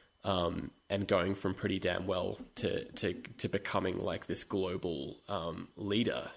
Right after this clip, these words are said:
in climate action. Uh, and I detail that a bit in the politics chapter. Um,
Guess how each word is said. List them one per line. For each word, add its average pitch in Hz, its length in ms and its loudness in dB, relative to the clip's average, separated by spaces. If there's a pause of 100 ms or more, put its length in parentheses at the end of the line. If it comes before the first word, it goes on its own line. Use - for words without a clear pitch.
in 90 180 -4
climate - 380 -2
action. - 460 -6 (720)
Uh, 92 280 4
and 95 120 4
I 90 80 2
detail 101 340 4
that 87 140 2
a 87 40 0
bit 95 140 0
in - 80 -2
the - 80 -2
politics - 460 2
chapter. - 500 0 (560)
Um, 95 560 2